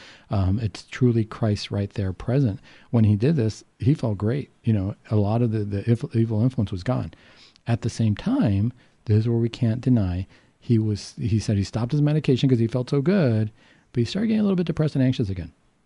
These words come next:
Not anything driving him towards darkness or evil, but he just was not himself. He was not motivated. He started feeling a little depressed, a little down. He had some crying spells,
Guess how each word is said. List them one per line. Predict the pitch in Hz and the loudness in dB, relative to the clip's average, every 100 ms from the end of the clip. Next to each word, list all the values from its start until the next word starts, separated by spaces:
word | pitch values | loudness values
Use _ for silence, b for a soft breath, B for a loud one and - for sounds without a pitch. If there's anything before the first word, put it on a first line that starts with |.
| _ _ _ _ - | _ _ _ _ -2
Not | 104 113 117 131 175 - | 4 6 6 4 2 4
anything | 139 156 156 143 | 4 4 4 4
driving | 120 110 117 | 4 2 2
him | 101 113 110 - | 2 2 0 -2
towards | - 110 107 107 101 - - 123 | -6 -2 0 0 -2 -6 -14 -6
darkness | 110 104 107 110 107 - | -2 -2 -2 -2 -2 -2
or | 107 104 | -4 0
evil, | 156 190 85 90 113 B B B _ | 2 2 0 -4 -8 B B B _
but | 131 107 | -2 0
he | 131 | 0
just | 131 - | 0 0
was | 123 | 0
not | 120 | 2
himself. | 110 110 101 | 2 2 0
He | 107 | 0
was | 95 | 0
not | 92 | 0
motivated. | 120 151 143 139 131 127 127 123 113 B B | 4 4 4 2 4 4 2 2 -2 B B
He | - | -8
started | 113 107 101 | -4 -4 -2
feeling | 107 98 | -2 -2
a | |
little | 92 | -2
depressed, | 90 - 143 127 | -6 -2 -2 -2
a | 101 | -4
little | 95 | -4
down. | 98 127 127 123 | -2 0 2 2
He | 107 | 2
had | 95 | 0
some | - - | -4 -6
crying | - 127 131 | -4 0 0
spells, | - 131 127 127 | 0 -2 0 0